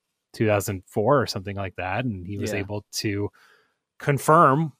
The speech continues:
Speaker 1: when we showed him screenshots and things like that, that that was definitely his work.
Speaker 2: That is something that is really funny about this process, is that even now when prototypes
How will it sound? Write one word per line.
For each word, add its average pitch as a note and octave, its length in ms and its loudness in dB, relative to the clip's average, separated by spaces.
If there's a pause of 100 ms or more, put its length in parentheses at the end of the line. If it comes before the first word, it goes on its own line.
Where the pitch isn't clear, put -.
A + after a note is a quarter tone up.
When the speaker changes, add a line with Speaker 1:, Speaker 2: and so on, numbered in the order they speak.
(140)
Speaker 1:
when B2 180 2
we A#2 100 2
showed A#2 340 4
him A2 320 0
screenshots B2 680 2
and G2 100 -4
things F#2+ 220 -4
like F2+ 160 -2
that, F#2+ 220 -4
that G2 120 -8
that F#2 100 -4
was F#2 280 -6
definitely F2+ 540 -6
his G2 240 -6
work. - 420 -6 (560)
Speaker 2:
That G3+ 180 6
is C4+ 140 0
something F#3 340 2
that C#3 200 -2 (120)
is C3+ 240 -2 (380)
really B2+ 460 0
funny A2 580 -4
about A2 460 -2 (380)
this A#2+ 220 -4
process, A#2 560 -2
is A#2 140 -4
that A#2+ 180 0
even D3 320 2
now A2+ 300 2
when B2 220 2
prototypes A2 760 -2